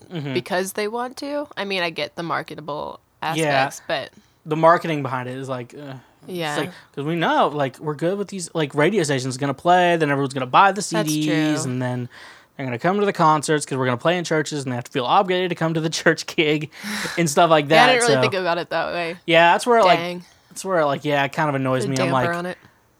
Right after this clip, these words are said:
Speaker 1: we're like, we have artists like John Mark McMillan and Michael, like, Gungor. Like, they're
Speaker 2: Right.
Speaker 1: kinda just trying to make music at this, and they're not
Speaker 2: Yeah.
Speaker 1: trying to, like, make music to, uh, like,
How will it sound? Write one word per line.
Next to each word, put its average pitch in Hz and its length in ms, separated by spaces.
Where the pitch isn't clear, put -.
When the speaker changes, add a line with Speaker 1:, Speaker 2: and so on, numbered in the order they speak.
Speaker 1:
we're 190 120
like, 214 200
we 208 80
have 196 160
artists 180 240
like 156 160
John 143 240
Mark 143 160
McMillan 131 480
and 120 320
Michael, 131 400
like, 139 180
Gungor. 127 420
Like, 139 100
they're 165 120
Speaker 2:
Right. 175 80
Speaker 1:
kinda 175 200
just 135 180
trying 151 200
to 135 60
make 123 300
music 117 520
at 131 100
this, 135 160
and 147 140
they're 135 80
not 131 120
Speaker 2:
Yeah. 170 60
Speaker 1:
trying 135 180
to, 131 60
like, 120 240
make 143 340
music 135 400
to, 123 280
uh, 120 280
like, 123 300